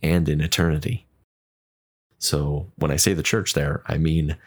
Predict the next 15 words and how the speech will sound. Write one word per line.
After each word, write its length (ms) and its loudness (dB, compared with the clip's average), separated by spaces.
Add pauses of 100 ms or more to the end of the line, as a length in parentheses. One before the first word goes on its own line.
(340)
the 100 0
leadership 560 0
of 120 -2
the 80 -2
church 520 -4
will 260 2
be 200 0
held 240 0
account-, 400 0 (180)
accountable 640 0
according 440 0
to 120 -2
their 200 0
own 160 2
beliefs 640 -2